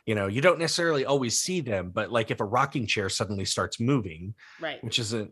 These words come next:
Speaker 1: which is an easy thing to do, you're like, "Oh, God, I didn't expect to see that."
Speaker 2: Yeah,
Speaker 1: Right?
Speaker 2: one hundred percent.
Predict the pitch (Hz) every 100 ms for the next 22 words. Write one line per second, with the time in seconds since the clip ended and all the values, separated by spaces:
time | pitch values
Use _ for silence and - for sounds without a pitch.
0 | - 123 120 127 151 135 135 123 95 147
1 | 147 107 107 170 349 254 180 139 123 104
2 | 101 107 98 - 101 92 - - 82 175
3 | 113 - _ - - 175 175 147 - _
4 | _ - 180 180 170 170 156 101